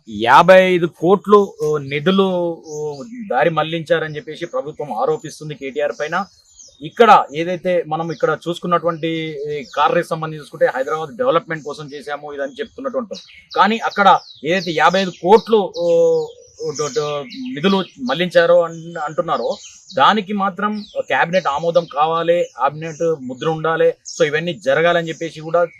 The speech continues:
ఒక వాదన జరుగుతుంది. కానీ ఎనిమిది వేల కోట్లు దాటిన తర్వాత ఏదైతే ఆర్బీఐ, ఆ, గైడ్ లైన్స్ ప్రకారం తీసుకోవాల్సిందిగా పర్మిషన్ అని చెప్పేసి అక్కడ కూడా చెప్పడం జరుగుతుంది. So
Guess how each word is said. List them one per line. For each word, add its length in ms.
ఒక 140
వాదన 500
జరుగుతుంది. 480
కానీ 180
ఎనిమిది 380
వేల 200
కోట్లు 520
దాటిన 460
తర్వాత 440
ఏదైతే 280
ఆర్బీఐ, 540
ఆ, 20
గైడ్ 340
లైన్స్ 200
ప్రకారం 500
తీసుకోవాల్సిందిగా 800
పర్మిషన్ 300
అని 100
చెప్పేసి 440
అక్కడ 160
కూడా 140
చెప్పడం 300
జరుగుతుంది. 480
So 100